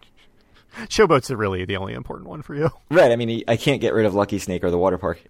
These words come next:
Speaker 1: Right.
Speaker 2: Once is the central portion, although I do think the central portion right now is, like, significantly worse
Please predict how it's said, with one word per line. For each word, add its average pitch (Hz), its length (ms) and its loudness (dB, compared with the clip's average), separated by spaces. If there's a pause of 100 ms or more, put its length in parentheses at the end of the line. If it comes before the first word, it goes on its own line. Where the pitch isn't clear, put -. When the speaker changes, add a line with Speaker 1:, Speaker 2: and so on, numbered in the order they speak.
(200)
Speaker 1:
Right. 110 260 -8 (220)
Speaker 2:
Once 139 560 2
is 117 160 2
the 113 100 0
central 113 360 2
portion, 104 540 0
although 151 240 6
I 165 80 8
do 233 180 -2
think 220 200 2
the 170 60 0
central 156 300 2
portion 127 320 2
right 117 160 4
now 110 280 2
is, 98 180 -4
like, 95 260 -2 (120)
significantly 120 760 -2
worse 101 580 -2